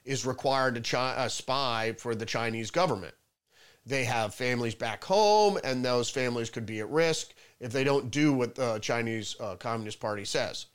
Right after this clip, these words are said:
So, and everybody knows what's going on in China right now is, you know, they're cracking down, or they're using covid pre-, as a pretext to really become even more draconian and authoritarian.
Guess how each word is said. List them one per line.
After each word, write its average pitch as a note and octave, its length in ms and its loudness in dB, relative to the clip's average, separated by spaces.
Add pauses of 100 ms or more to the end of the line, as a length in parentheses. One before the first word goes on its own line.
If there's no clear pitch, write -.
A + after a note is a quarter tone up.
So, - 160 2
and F3+ 100 4
everybody F#3+ 320 6
knows D3+ 220 6
what's C#3 160 2
going C#3 240 4
on A#2 140 0
in A2+ 80 -4
China F#3 380 4
right A#2 280 0
now A2 360 -6
is, A2 300 -8
you C3 80 -8
know, A#2 140 -4
they're A2 140 -4
cracking B2 480 -2
down, C#3+ 400 2
or B2+ 160 4
they're A#2+ 120 0
using C#3+ 720 2
covid C3+ 480 2
pre-, C#3+ 160 -2
as B2 200 0
a A2 40 -4
pretext C#3 800 -2
to A#2+ 80 -4
really B2+ 560 4 (200)
become C3+ 460 0
even B2 400 -2
more C3+ 760 6 (220)
draconian C3 760 2
and A2 80 -6
authoritarian. G2+ 720 -8